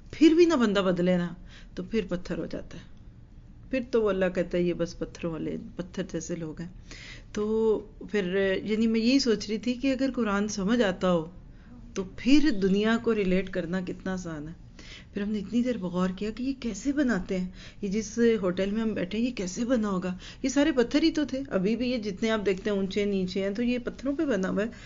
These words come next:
इतनी मेहनत करके ये लोग ये जगह बना रहे हैं, तो क्या हमें लोगों के दिलों को नरम करने के लिए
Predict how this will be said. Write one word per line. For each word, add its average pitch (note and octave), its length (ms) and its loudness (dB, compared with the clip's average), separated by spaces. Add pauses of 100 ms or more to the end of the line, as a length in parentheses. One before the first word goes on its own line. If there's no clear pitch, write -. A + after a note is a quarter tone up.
(280)
इतनी A#3 720 4
मेहनत G3+ 480 2
करके G3 320 -4
ये F#3+ 140 0
लोग F3+ 280 -2
ये F3 140 -2 (220)
जगह F3+ 300 -2
बना F3+ 280 0
रहे F3 140 -6
हैं, - 180 -8 (1300)
तो F#3 60 -8
क्या G3+ 220 2
हमें F3+ 280 0
लोगों F3 400 0
के F3+ 120 -2
दिलों F3 440 -2
को G#3 120 -4
नरम F#3 320 -2
करने F3+ 340 -2
के G3 120 -8
लिए G3+ 340 -2